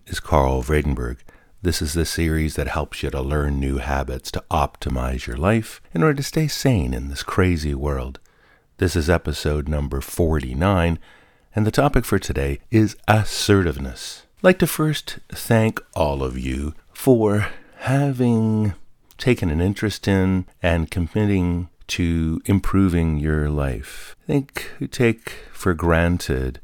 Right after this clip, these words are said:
that we all do what we do day to day, and I wanted to really salute all of you, all of you who regularly listen to this podcast series, for really taking that interest in yourself and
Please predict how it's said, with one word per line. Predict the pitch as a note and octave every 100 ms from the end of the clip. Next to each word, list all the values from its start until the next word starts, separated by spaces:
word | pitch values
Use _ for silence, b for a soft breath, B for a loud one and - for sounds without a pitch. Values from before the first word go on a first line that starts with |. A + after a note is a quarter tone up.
| -
that | D#2 D2 - -
we | E2
all | D2+ D2 D2
do | E2 D#2+ D2+
what | C#2+
we | D#2 D#2
do | E2 E2
day | C#2+ C2+
to | B1+
day, | B1+ C2 B1 C2
and | C2 C2+ -
I | A2 A2
wanted | G2+ F2 E2+ D#2+
to | - D#2 D#2 D2 D2 C#2 B B - _
really | G2 F2+
salute | D#2+ - F2+ F#2 F#2 -
all | D#2 D2
of | C#2+ D2
you, | E2+ D#2 C2+ - b
all | G#2+ F#2+
of | E2
you | E2 E2 D#2
who | D2 D2+ D2+ D2 B B _ -
regularly | F#2+ F2 D#2 D#2 D2+
listen | D#2+ - D2+
to | -
this | D2 D2
podcast | - G2 G2+ - C#2+
series, | - - D2 D2 C#2+ - -
for | - - F2+ D#2 D#2 D2 D2+ D2 - -
really | A#2+ C#3 B2
taking | - G#2+ - G2+ F2 E2+ -
that | - F2 E2+ E2
interest | - G2+ - D#2+ -
in | E2+ E2 D#2+
yourself | D#2+ D2+ - D2+ D2 - - -
and | E2+ D2 D2